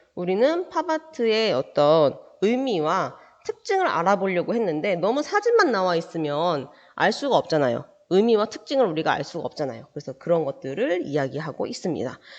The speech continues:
"팝아트의 특징을 알기에는 조금 부족할 것 같아. 이 책도 좀 별로야." 라고 얘기하는 과정이죠. 네. 책의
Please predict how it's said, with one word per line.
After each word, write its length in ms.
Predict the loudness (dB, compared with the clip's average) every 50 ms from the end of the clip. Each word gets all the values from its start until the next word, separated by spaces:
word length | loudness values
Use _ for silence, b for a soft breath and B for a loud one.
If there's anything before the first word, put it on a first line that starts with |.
| B B B -10 -4
"팝아트의 420 | 0 2 2 2 2 2 2 2
특징을 680 | 2 0 -10 -10 -8 -6 -2 0 2 2 4 2 2
알기에는 680 | 2 0 -2 -2 -2 -2 -2 -2 0 0 -2 -2 -2 -4
조금 240 | -4 -4 -4 -4 -6
부족할 360 | -6 -8 -8 -6 -4 -4 -4
것 120 | -2 -2 -2
같아. 300 | -2 -2 -4 -4 -8 -6
이 160 | -6 -6 -8
책도 320 | -8 -10 -6 -6 -6 -4
좀 160 | -4 -2 -4
별로야." 640 | -2 -2 -2 -2 0 0 0 0 0 0 -2 -2 -4 -4
라고 220 | -6 -4 -4 -6
얘기하는 680 | -6 -6 -6 -8 -8 -6 -6 -4 -4 -4 -4 -4 -6 -8 -14 _ _
과정이죠. 640 | -12 -8 -6 -4 -4 -4 -4 -6 -4 -4 -6 -6 -6 B B B B B B B B _ -18
네. 200 | -16 -16 -16 -18 _ _ _ _ _ -20 -20 _ _ _ _ _ _ _
책의 680 | -10 -8 -6 -4 -4 -4 -2 -2 -2 -4 -6 -8 -14